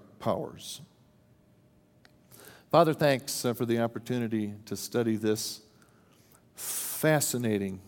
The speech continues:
story that you're telling us in Esther. May we be, um, encouraged,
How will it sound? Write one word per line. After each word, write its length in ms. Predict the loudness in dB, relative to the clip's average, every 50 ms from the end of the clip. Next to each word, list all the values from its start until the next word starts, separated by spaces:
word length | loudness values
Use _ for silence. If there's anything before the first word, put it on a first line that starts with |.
| -18 -14
story 800 | -12 -10 -10 -10 -10 -8 -4 -2 0 0 0 -2 -4 -6 -8 -8
that 160 | -6 -6 -6 -6
you're 140 | -6 -8
telling 520 | -10 -12 -16 -10 -6 -4 -2 -2 -2 -2 -4
us 400 | -8 -8 -8 -10 -10 -10 -12 -16 _ _ -10
in 200 | -8 -8 -8 -6 -6
Esther. 460 | -6 -6 -6 -8 -12 -12 -14 -16 -16 -18 _ _ _ _ _ _ _ _ _ _ -20 -20 _ _ _ _ -20 -20 _ _ _ _ _ _ _ _ _ _ _ _ _ _ _ _ _ _ _ -20 -18 -6 0
May 160 | 0 2 2
we 140 | 4 2 2
be, 420 | 2 2 4 4 2 2 0 -2
um, 480 | -6 -8 -8 -8 -8 -8 -10 -10 -14 -12 -8
encouraged, 840 | -8 -8 -8 -8 -6 -2 0 2 2 2 0 -4 -10 -16 -18 -20